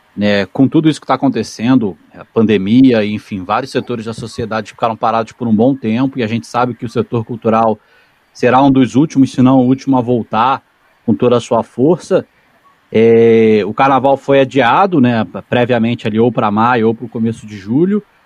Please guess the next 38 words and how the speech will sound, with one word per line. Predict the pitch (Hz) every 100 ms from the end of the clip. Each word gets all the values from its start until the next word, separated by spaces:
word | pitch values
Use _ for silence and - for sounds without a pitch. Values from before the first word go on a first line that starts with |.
| _ _ _ -
é, | 107 117 113 113 110 110 -
e | 147
tem | 143 139
um | 165
impacto | 165 143 147 -
muito | 165 170 208
grande | 160 151 175 170 208 208 202 185 160 131 117
em | 110 110
todo | 107 156 214
o |
ciclo | 220 - 214 196
da | 165
escola | 147 - 143
de | 135
samba | - 131 139
aí | 135
ao | 139
longo | 139 143 143
do | 185
ano. | 147 123 110 95 98 - _
Na | 98
sua, | - 139 135
na | 127 113
sua | - 135
visão | 135 98 127 131
aí, | 120
quais | 139 - 143 -
que |
foram | - 156
esses | 147 - 135
principais | - 156 143 - 131 151 151 113 - _ _ _ _ _
impactos | 151 135 143 160 165 139 120
da | 131
pandemia | 139 131 120 123 160
pro | - 147
mercado | 139 127 139 135
do | 127
carnaval? | 123 123 123 101 95 87